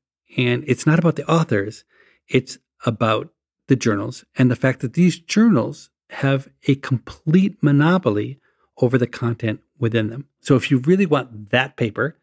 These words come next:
you need that particular academic journal. And that gives the journals tremendous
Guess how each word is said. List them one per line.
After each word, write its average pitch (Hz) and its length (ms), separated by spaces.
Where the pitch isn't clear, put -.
you 123 60
need 107 380
that 120 340
particular 113 600
academic 110 400
journal. 117 280
And 110 220
that 139 340
gives 131 320
the 131 120
journals 110 340
tremendous 120 840